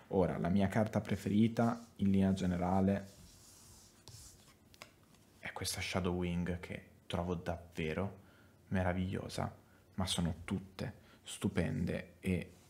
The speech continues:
è facile trovare una logica in tutto questo. Ci spostiamo e facciamo un po' di considerazioni finali. Vale la pena di comprare questo set? No.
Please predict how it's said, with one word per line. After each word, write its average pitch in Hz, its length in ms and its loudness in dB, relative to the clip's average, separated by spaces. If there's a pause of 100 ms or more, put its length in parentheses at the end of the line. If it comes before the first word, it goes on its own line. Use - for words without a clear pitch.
è - 120 -2
facile - 680 -2 (220)
trovare 78 340 -2
una 80 160 -2
logica - 560 -8 (480)
in 98 140 0
tutto 85 260 -6
questo. - 480 -10 (1400)
Ci - 220 0
spostiamo 170 1040 2 (320)
e 131 140 0
facciamo 110 440 0
un 95 120 2
po' 90 100 -2
di 85 100 -4
considerazioni - 640 -6
finali. - 420 -10 (400)
Vale 131 360 0
la 151 120 0
pena 113 580 -2
di - 120 -6
comprare 98 420 0
questo - 300 -10
set? 110 560 -4 (800)
No. - 320 -6